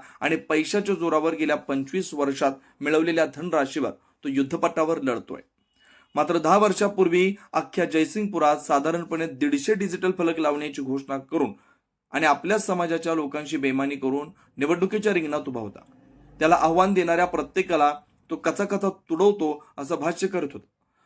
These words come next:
मात्र त्याच्या विरोधातील एका नवख्या उमेदवारानं त्याला निवडणुकीत आसमान दाखवलं आणि ती पाच वर्ष आणि मागची पाच वर्ष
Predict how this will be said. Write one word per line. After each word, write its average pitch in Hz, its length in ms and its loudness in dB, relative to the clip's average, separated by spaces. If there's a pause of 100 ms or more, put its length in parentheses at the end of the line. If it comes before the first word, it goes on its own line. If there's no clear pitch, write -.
(140)
मात्र 135 180 -4
त्याच्या 156 320 0
विरोधातील 185 480 2
एका 180 200 0
नवख्या 156 400 -2
उमेदवारानं 156 600 0
त्याला 147 280 -2
निवडणुकीत 156 580 -2
आसमान 151 420 -2
दाखवलं 127 440 -2 (380)
आणि 139 180 -4
ती 156 60 -4
पाच 185 340 2
वर्ष 165 260 -2 (560)
आणि 143 140 -4
मागची 151 340 -2
पाच 202 260 0
वर्ष 143 200 -4